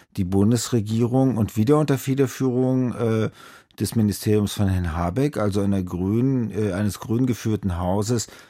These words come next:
hat eine Strategie in diesem Bereich angekündigt. Und,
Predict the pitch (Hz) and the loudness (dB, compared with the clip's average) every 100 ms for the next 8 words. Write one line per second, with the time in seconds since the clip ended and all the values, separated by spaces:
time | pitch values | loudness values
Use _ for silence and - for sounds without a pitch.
0 | - _ 110 104 113 113 - 104 107 92 | -20 _ -4 0 0 0 0 -2 -2 0
1 | 90 101 117 104 101 98 95 92 90 82 | 2 2 2 0 2 2 2 2 -2 -4
2 | 64 98 117 - 127 135 143 - 85 104 | -4 -4 -2 2 4 4 2 0 -4 -4
3 | - | -4